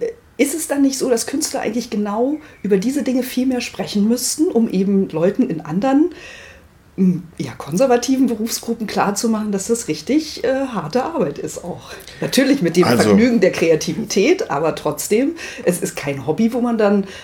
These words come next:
Speaker 1: sagt, „Ach Gott, der macht das ja nur zum Zeitvertreib.“
Speaker 2: Ja, schon wieder so ein komplexes Thema, weil, <laughs> äh, diese, diese Trennung zwischen privat und beruflich findet bei mir nicht so statt. Das ist ja bei anderen auch so.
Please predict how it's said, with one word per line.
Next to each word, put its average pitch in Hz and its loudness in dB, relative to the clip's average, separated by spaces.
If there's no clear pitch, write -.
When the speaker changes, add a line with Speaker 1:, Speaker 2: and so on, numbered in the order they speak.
Speaker 1:
sagt, 208 0
„Ach - -6
Gott, 185 -6
der 175 2
macht 175 -6
das 175 -4
ja 160 0
nur 147 -4
zum 156 -4
Zeitvertreib.“ - -8
Speaker 2:
Ja, 104 -2
schon 110 -2
wieder 123 4
so 110 0
ein 104 -2
komplexes 107 -4
Thema, 117 0
weil, 127 4
<laughs> - -20
äh, 117 4
diese, 117 2
diese 110 -2
Trennung 127 -2
zwischen 101 -4
privat 107 0
und 107 -2
beruflich 104 0
findet 113 0
bei 110 -4
mir 110 0
nicht 110 -4
so 104 -4
statt. - -4
Das - -4
ist - -2
ja 113 4
bei 101 2
anderen 110 0
auch 104 0
so. - -4